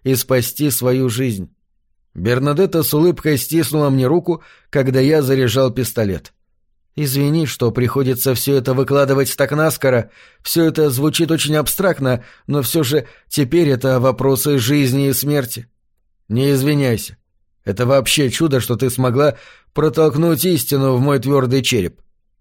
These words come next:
И есть ещё одна вещь, о которой у меня не было случая сказать. В твой список нужно добавить ещё один пункт. Какое-то время эти мелкие общины будут жить,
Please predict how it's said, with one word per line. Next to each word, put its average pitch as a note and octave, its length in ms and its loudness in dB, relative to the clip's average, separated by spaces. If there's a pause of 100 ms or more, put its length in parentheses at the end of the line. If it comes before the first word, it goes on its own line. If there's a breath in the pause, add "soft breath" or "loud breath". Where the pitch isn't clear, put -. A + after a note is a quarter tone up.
(320)
И C#3 80 -2
есть C#3 540 0
ещё D3+ 440 2
одна A#2+ 260 2
вещь, C#3 340 0 (400)
о A#2 140 -4
которой C3+ 380 0
у D3 140 -4
меня C3+ 380 2
не D3 220 0
было A#2 240 2
случая C3 440 0
сказать. C3 680 -4 (440)
В - 140 -16
твой C#3 240 0
список D3+ 500 -4
нужно B2+ 360 0
добавить C3+ 520 0
ещё C#3+ 460 0
один C#3 340 0
пункт. B2+ 400 -4 (440)
Какое-то C#3 500 0
время D3 400 0 (380 loud breath)
эти C3 240 0
мелкие D3+ 480 2
общины D#3+ 420 0
будут C#3 280 0
жить, F3+ 300 -2